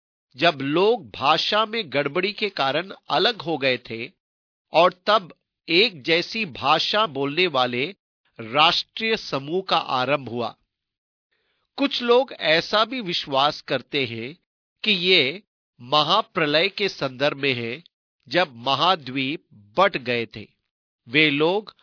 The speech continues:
महाद्वीपों के विभाजन की बात करते हैं। हो सकता है एक समय वे एक साथ रहे हो, कौन जानता है। परंतु ये चाहे जो हो, एक दिलचस्प वाक्य रचना है।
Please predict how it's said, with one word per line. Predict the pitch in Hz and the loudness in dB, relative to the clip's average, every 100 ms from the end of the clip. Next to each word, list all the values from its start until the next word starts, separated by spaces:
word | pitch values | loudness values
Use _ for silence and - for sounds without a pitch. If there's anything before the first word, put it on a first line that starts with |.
| _ 123 | _ -6
महाद्वीपों | 131 135 165 165 123 151 147 165 180 | -2 2 2 0 -2 -4 -4 -6 -6
के | 185 | -4
विभाजन | 147 131 110 127 135 180 | -4 -4 -2 -4 -2 -6
की | 180 180 | -6 -8
बात | 110 123 143 - | -4 -2 -2 -4
करते | - 123 - 135 | -8 -8 -4 -6
हैं। | 107 98 _ _ _ _ _ _ _ _ - | -6 -10 _ _ _ _ _ _ _ _ 0
हो | 226 302 | 4 4
सकता | - 226 - 180 160 | 2 -4 -2 -2 0
है | 151 220 269 _ _ _ | 0 -4 -8 _ _ _
एक | 165 190 - | 2 2 0
समय | - 156 175 208 240 _ _ | -2 0 2 0 -4 _ _
वे | 131 170 - | 0 0 0
एक | 175 180 226 - | 2 2 2 -4
साथ | 170 165 165 | -4 -2 -2
रहे | 123 131 135 | -4 -2 -2
हो, | 113 101 _ _ _ _ _ _ - | -4 -10 _ _ _ _ _ _ 4
कौन | 175 240 | 4 4
जानता | 151 139 117 113 110 | 0 -2 -2 -6 -8
है। | 107 113 _ _ _ _ _ _ - | -10 _ _ _ _ _ _ _ 0
परंतु | 160 190 208 - 151 143 233 170 | 4 4 2 0 2 2 -2 -10
ये | 120 165 226 | 0 4 4
चाहे | - 170 151 170 214 | 2 2 2 2 -2
जो | 117 135 208 | 0 6 8
हो, | 190 151 120 127 190 _ _ _ - | 8 4 2 0 -6 _ _ _ 2
एक | 175 147 104 | 2 2 0
दिलचस्प | 175 190 - 247 - - | 2 2 2 2 0 -8
वाक्य | 123 113 139 143 - 160 | -6 2 2 2 0 0
रचना | 123 135 - 135 135 | 2 -2 -4 -2 -2
है। | 104 98 | -4 -12